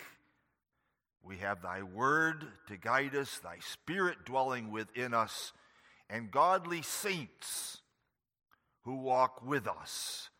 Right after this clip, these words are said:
through this dark vale, living and serving Christ Jesus. O Lord, continue to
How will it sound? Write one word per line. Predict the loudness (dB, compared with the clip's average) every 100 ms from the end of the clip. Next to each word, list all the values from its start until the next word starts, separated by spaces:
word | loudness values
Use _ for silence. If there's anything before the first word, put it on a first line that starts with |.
| _ -14
through | -10
this | -6 -8 -2
dark | 4 4 4 -2
vale, | -4 -2 -4 -6 -10 _ _ _ _ _ _ _ _ _ _ _ _ _ _ -18
living | -8 -8 -8 -12 -18 _ _ _ _ _ _
and | -20 -18
serving | -12 -6 -6 -4 -6 -8 -10 -14 _ _ -12
Christ | -6 -6 -6 -16 -16
Jesus. | -14 -14 -18 -18 -20 -20 _ _ -8
O | -4 -2
Lord, | -4 -6 -10 -18 -20 -20 _ _ _ _ _ _ _ -20
continue | -10 -8 -6 -6 -10
to | -14